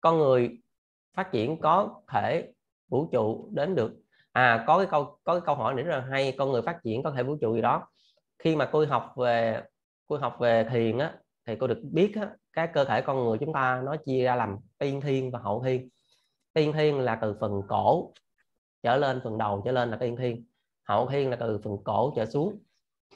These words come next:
Từ phần cổ trở xuống. Thì chúng ta hơn con, chúng ta hơn những loài khác là chúng ta có phần tiên thiên để chúng ta có thể giao tiếp được những cái năng lượng, hấp thụ những cái tri thức của vũ trụ này. Từ cái phần cổ trở lên là phần đầu của chúng ta.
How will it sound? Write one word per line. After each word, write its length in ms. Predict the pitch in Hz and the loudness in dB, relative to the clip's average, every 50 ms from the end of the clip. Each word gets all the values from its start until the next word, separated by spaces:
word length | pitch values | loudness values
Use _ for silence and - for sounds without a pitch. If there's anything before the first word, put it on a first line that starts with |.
| _ _ _ _ _ _ _ | _ _ _ _ _ _ _
Từ 80 | - 117 | -14 -12
phần 160 | - 107 104 | -10 -10 -10
cổ 180 | - 117 120 123 | -8 -6 -6 -6
trở 140 | 123 117 | -6 -6
xuống. 280 | 110 - 135 147 170 - - _ _ _ _ _ _ _ _ _ _ _ _ _ _ _ _ _ _ - | -4 -4 -4 -4 -4 -8 -12 _ _ _ _ _ _ _ _ _ _ _ _ _ _ _ _ _ _ 0
Thì 260 | - 143 135 131 123 - | 4 6 8 8 6 6
chúng 140 | 160 175 196 | 4 2 2
ta 240 | 185 160 - - - _ _ - | 2 0 0 -2 -10 _ _ -6
hơn 260 | - 165 160 156 156 151 | 0 2 2 4 2 2
con, 300 | 156 151 151 147 147 - - | 0 0 0 0 -4 -6 -8
chúng 100 | 175 180 | -6 -4
ta 60 | 170 | -2
hơn 300 | 156 151 147 143 143 131 | 0 2 2 2 2 0
những 140 | 117 110 147 | 0 0 0
loài 180 | 160 139 117 110 | 0 0 0 -2
khác 180 | 117 139 170 - | -2 -6 -6 -6
là 60 | 135 - | -6 -8
chúng 120 | - 160 | -6 -4
ta 60 | 160 139 - | -6 -4 -2
có 200 | 147 151 175 175 | -2 -2 -2 -2
phần 120 | 131 107 104 | -4 -6 -4
tiên 180 | - 135 135 131 | -2 -2 -2 0
thiên 280 | 135 139 135 131 127 120 | 0 0 0 0 0 -2
để 100 | 110 113 | -4 -6
chúng 100 | - - | -6 -6
ta 100 | - 131 | -6 -6
có 60 | 131 135 | -6 -6
thể 40 | |
giao 220 | 120 127 135 127 123 - | -6 -4 -4 -4 -2 -4
tiếp 140 | 160 170 - | -4 -6 -6
được 100 | - 120 - | -8 -8 -8
những 160 | 117 107 131 | -6 -6 -6
cái 60 | 143 | -4
năng 160 | 139 131 123 | -4 -2 0
lượng, 320 | 113 113 104 98 98 110 110 _ _ _ _ _ _ _ _ | 0 0 0 0 -2 -6 -8 _ _ _ _ _ _ _ _
hấp 100 | - 175 - - | -6 -6 -4 -2
thụ 160 | 113 104 110 | -2 -2 0
những 140 | 110 104 131 | 0 -2 -2
cái 80 | 151 151 | -4 -4
tri 100 | 143 135 | -6 -6
thức 140 | 151 165 - - - _ | -4 -4 -6 -6 -8 _
của 320 | - 113 107 107 117 135 | -4 -2 -2 0 -2 -2
vũ 180 | 135 117 123 147 | -2 -2 -4 -4
trụ 180 | - 113 104 110 | -4 -4 -4 -4
này. 180 | 117 110 101 95 - _ _ _ _ _ _ _ _ _ _ _ _ _ _ _ _ _ _ _ _ _ _ _ _ | -4 -6 -6 -8 -12 _ _ _ _ _ _ _ _ _ _ _ _ _ _ _ _ _ _ _ _ _ _ _ _
Từ 140 | - 120 107 | -4 -4 -2
cái 80 | 113 127 | -2 -2
phần 140 | 120 117 107 90 | -4 -6 -8 -6
cổ 200 | 107 107 104 123 | -4 -4 -4 -2
trở 100 | 143 143 | -2 0
lên 200 | 139 131 123 117 113 - _ _ _ _ _ _ _ _ _ _ _ _ _ _ _ _ - | 0 0 -2 -2 -8 -14 _ _ _ _ _ _ _ _ _ _ _ _ _ _ _ _ -18
là 80 | - 120 - | -18 -14 -10
phần 120 | 120 113 | -6 -2
đầu 200 | 113 107 104 104 | 0 0 0 0
của 60 | 101 107 | -2 -4
chúng 100 | 127 143 | -6 -8
ta. 220 | 139 127 117 117 | -8 -8 -10 -10